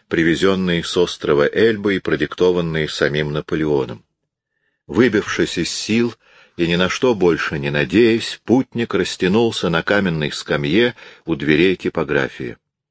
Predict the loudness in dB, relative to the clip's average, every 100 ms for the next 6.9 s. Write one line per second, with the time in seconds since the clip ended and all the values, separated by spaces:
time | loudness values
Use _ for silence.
0 | _ _ _ _ _ 0 0 2 4 4
1 | 4 2 0 -2 -4 -6 0 2 2 2
2 | 2 2 0 -2 -4 -2 0 2 0 0
3 | 0 0 -2 -8 -10 -12 _ _ _ _
4 | _ -10 -2 2 2 2 2 2 2 0
5 | 0 2 2 2 0 0 0 2 0 0
6 | 2 2 0 0 0 2 0 -2